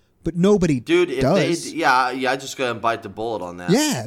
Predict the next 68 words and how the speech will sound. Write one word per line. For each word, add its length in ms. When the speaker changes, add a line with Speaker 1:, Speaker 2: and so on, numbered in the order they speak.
Speaker 1:
but 180
I 80
mean, 280
you 100
just 180
take 160
a 40
photo 280
of 140
it 60
and 100
everything's, 260
like, 120
crumpled 420
up. 220
Speaker 2:
If 80
Speaker 1:
and 80
Speaker 2:
they 240
had 300
that 240
here, 380
I 160
would 200
grocery 360
shop 340
as 80
soon 240
as 140
we're 100
done 220
with 100
this 140
phone 260
call. 220
Speaker 1:
Right, 280
right. 300
And, 320
uh, 320
it's 220
in 80
thirty 280
cities 320
right 200
now. 240
You 160
know 260
they're 80
just 180
gonna 140
continue 320
expanding 440
it. 160
I 80
mean, 100
Speaker 2:
Oh, 60
Speaker 1:
that's, 140
Speaker 2:
for 60
sure. 180
Speaker 1:
that's 140
Speaker 2:
That's 100
Speaker 1:
what 120
Speaker 2:
gonna 40
be 180
Speaker 1:
Amazon 220
Speaker 2:
successful. 380
Speaker 1:
does. 40
It's, 180
eh, 320